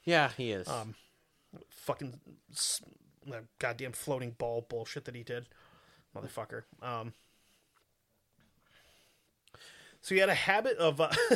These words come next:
Speaker 2: <laughs> this is where it gets fun. He had a habit of busting into his teammates' room at, uh, rooms at night and just completely trashing the room like a wild animal and running back out.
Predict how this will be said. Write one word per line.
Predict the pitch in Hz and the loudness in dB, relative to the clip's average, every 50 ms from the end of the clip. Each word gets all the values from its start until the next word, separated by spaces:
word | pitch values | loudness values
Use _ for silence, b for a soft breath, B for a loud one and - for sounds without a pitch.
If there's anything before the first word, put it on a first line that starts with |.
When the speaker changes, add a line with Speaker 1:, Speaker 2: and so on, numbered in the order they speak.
| - - 202 | 6 6 4
Speaker 2:
<laughs> | - - - - - - - - | 2 0 -6 -18 -18 -18 -2 2
this | 185 202 196 - | 2 4 4 4
is | 220 | 8
where | 214 214 185 | 8 10 10
it | |
gets | 175 175 - - | 10 8 4 6
fun. | - 208 165 139 B B B B B B | 4 4 4 4 B B B B B B
He | B 202 | B 4
had | 226 214 | 4 6
a | |
habit | - - 247 294 311 247 | 6 6 6 8 6 6
of | 175 156 143 | 4 6 6
busting | 180 190 202 - - 208 208 | 6 6 6 6 2 0 2
into | 202 190 | 4 4
his | 165 147 | 4 2
teammates' | - - 196 202 196 202 190 180 156 | 2 0 -2 0 2 2 2 2 2
room | 160 156 160 165 170 | 4 4 4 4 4
at, | 175 - - | 2 0 0
uh, | 147 135 135 | 2 4 6
rooms | 143 151 175 170 151 | 6 6 6 6 4
at | 175 175 156 | 2 2 4
night | 156 160 160 165 - _ _ - | 4 4 4 2 0 _ _ 0
and | 160 147 143 | 0 2 4
just | 156 139 - - - - | 2 0 0 -6 -8 -6
completely | - 165 - - - - 185 202 220 196 202 185 | -6 -4 -4 -4 0 2 2 2 2 0 -2 -2
trashing | 151 - - 170 165 165 165 - - 185 170 | 0 4 6 8 8 8 8 6 4 4 4
the | 165 151 | 4 6
room | 143 156 156 160 | 8 8 8 8
like | 156 156 147 147 | 8 6 6 6
a | 139 | 4
wild | 120 143 151 156 156 156 151 151 | 6 6 8 8 8 8 8 6
animal | 147 151 151 151 151 151 156 | 6 6 6 6 6 4 4
and | 131 127 135 135 | 4 4 6 8
running | 147 151 151 151 147 | 8 8 8 6 4
back | 143 143 139 135 - | 4 2 2 2 2
out. | 143 135 123 127 - | 0 0 0 -2 -4